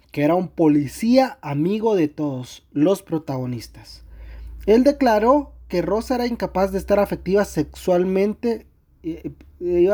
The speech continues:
era incapaz de estar afectiva y sexualmente sola. Alternó tantas relaciones como pudo.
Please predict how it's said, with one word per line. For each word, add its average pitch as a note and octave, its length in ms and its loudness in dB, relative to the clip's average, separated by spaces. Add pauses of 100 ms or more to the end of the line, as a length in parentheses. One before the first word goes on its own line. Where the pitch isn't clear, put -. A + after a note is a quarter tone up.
(180)
era G3 240 2
incapaz G#3 640 -4
de F3+ 80 -2
estar G3 400 -4
afectiva F#3+ 720 -2
y D3 100 -6
sexualmente F3+ 800 -2
sola. E3+ 400 0 (640)
Alternó D#4 600 2
tantas A3 540 -2
relaciones D#3+ 500 0
como C#3+ 280 -4
pudo. E3 420 -2